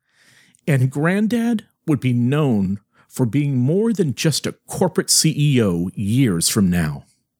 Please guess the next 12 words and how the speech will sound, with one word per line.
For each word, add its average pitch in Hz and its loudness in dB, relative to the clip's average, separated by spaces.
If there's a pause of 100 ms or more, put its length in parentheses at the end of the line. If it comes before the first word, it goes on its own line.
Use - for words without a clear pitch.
(1040)
Granddad 180 0
could 156 -2
be 175 0
known 98 0
as - -2
one 110 2
of 143 0
the 180 0
men 95 -2 (560)
that 98 -2
saved 113 0
civilization. 95 -2